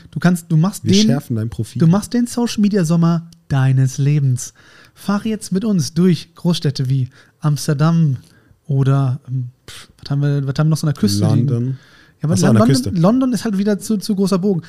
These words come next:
Speaker 1: Es müsste ja echt irgendwie, wenn man echt Amsterdam macht.
Speaker 2: Ja, Amsterdam ist ja auch komplett, danach kommt ja nichts mehr. Du kannst
Speaker 1: Ja, ja, du fährst sehr lange runter dann irgendwie
Speaker 2: Amsterdam,
Speaker 1: Richtung Provence
Speaker 2: Brügge,
Speaker 1: und
Speaker 2: dann könnte,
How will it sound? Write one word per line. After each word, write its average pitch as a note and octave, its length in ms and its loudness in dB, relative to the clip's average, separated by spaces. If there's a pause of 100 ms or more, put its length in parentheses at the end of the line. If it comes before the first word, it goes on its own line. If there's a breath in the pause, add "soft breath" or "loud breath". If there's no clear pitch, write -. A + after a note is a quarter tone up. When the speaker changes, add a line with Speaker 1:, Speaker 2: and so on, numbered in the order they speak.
(160 loud breath)
Speaker 1:
Es - 100 -18
müsste G3+ 280 -2
ja G#3 60 -6
echt F#3 180 -8
irgendwie, F3+ 280 -4 (360 soft breath)
wenn E3 80 0
man F#3 80 -2
echt - 200 -10
Amsterdam F#3 640 -2
macht. - 560 -6 (460 loud breath)
Speaker 2:
Ja, F2+ 100 -14
Amsterdam G2+ 380 -2
ist A2 80 2
ja A#2 100 2
auch A2+ 220 0
komplett, A2 500 -2
danach G#2+ 420 -6
kommt A#2+ 180 -2
ja G#2 60 -2
nichts F#2+ 160 -6
mehr. F#2+ 80 -4
Du G2 60 -2
kannst D#3 180 4
Speaker 1:
Ja, E3+ 120 2
ja, F3 80 2
du E3 80 0
fährst E3+ 200 0
sehr F3+ 120 4
lange F#3+ 160 4
runter F#3 240 4
dann E3 180 2
irgendwie E3 140 0
Speaker 2:
Amsterdam, C3+ 460 4
Speaker 1:
Richtung C3 200 2
Provence C3+ 200 6
Speaker 2:
Brügge, D#3+ 160 6
Speaker 1:
und C3+ 100 -2
Speaker 2:
dann C3 120 4
könnte, C#3 360 4